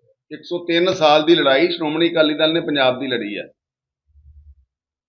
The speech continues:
ਇਹ ਸੈਂਟਰ ਦੀ ਪਾਰਟੀ ਜਿਹੜੀ ਆ, ਭਾਵੇਂ ਉਹ ਬੀਜੇਪੀ ਆ, ਭਾਵੇਂ ਕਾਂਗਰਸ ਆ,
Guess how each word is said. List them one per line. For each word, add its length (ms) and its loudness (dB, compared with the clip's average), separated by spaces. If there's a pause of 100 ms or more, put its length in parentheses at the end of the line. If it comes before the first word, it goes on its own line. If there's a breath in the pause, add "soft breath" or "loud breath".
(100)
ਇਹ 160 -12
ਸੈਂਟਰ 360 -6
ਦੀ 140 -4
ਪਾਰਟੀ 420 0
ਜਿਹੜੀ 260 -4
ਆ, 240 0
ਭਾਵੇਂ 280 -2
ਉਹ 120 -6
ਬੀਜੇਪੀ 460 -4
ਆ, 120 0
ਭਾਵੇਂ 340 -4
ਕਾਂਗਰਸ 420 -4 (120)
ਆ, 220 -8